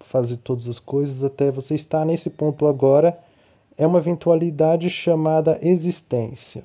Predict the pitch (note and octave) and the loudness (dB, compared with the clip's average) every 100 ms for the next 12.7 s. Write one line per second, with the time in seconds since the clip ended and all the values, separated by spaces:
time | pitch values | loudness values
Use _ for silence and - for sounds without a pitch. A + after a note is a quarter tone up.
0 | _ A#2+ D3+ D#3+ - F3+ F#3+ A#3 A#3 - | _ 0 2 2 -2 2 4 4 -2 -6
1 | C3+ D#3 D#3+ D#3+ F3+ G3+ G3+ E3 E3+ D#3+ | 0 2 2 0 0 -2 0 -2 -2 -4
2 | - - E3+ F#3+ F#3+ E3 E3+ F3+ - G3 | -6 -2 -2 -2 -4 -4 -4 -8 0 0
3 | E3 C#3+ B2 A#2 F3+ - _ _ _ _ | 2 -2 -4 -6 -16 -20 _ _ _ _
4 | _ _ - _ C3+ D#3+ G#3+ A3 D#3 F3+ | _ _ -20 _ -2 0 2 2 0 -2
5 | G3+ A3+ - F3+ F#3 F#3 A#2 A#2 B2 C#3 | -2 -6 -2 0 0 -2 -2 -2 -4 -6
6 | D3 C#3+ F3 F3+ C#3 C#3 - D#3+ D#3 D#3+ | -4 -2 0 0 0 -4 -2 -6 -2 -2
7 | - F#3+ F#3 - _ - F#3+ F#3+ F3+ E3 | 0 0 0 -6 _ 0 2 0 -2 -2
8 | C#3+ C3+ A#2+ A#2+ B2 B2+ C#3+ D3+ D3+ D#3 | -2 -2 -4 -6 -4 -2 0 0 -2 -2
9 | F3+ G3 D#3 D3+ D3+ D3+ - F3+ G3 G3 | -2 -2 -2 -4 -4 -8 -2 -2 -2 -4
10 | G#3 D3+ D3+ E3 E3+ D#3+ D#3 D#3+ D#3+ D#3 | -4 -4 -4 -2 -2 -2 0 0 0 -2
11 | D#3 F3+ - F#3 F3+ - _ _ _ _ | -2 -4 -6 -4 -4 -6 _ _ _ _
12 | F#3+ G3 E3+ C#3+ A#2+ A#2 | 0 2 4 2 0 -8